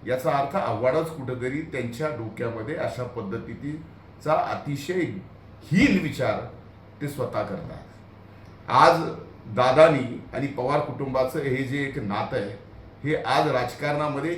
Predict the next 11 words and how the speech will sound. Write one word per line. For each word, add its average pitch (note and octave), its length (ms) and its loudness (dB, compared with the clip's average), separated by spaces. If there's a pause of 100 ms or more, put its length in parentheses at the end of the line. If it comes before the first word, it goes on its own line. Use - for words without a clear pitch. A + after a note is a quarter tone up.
एक C#3 200 -6
मार्ग C3+ 320 0
एकाने C#3+ 400 -2 (180)
वेगळा A#2+ 360 2
पत्करवला, B2+ 640 -2 (440)
याचा A2 220 -4
अर्थ - 380 -2 (720)
कुटुंब F3+ 360 0
पूर्णपणानं D#3 680 2
वेगळं C#3 340 0
झालंय. A#2 320 -2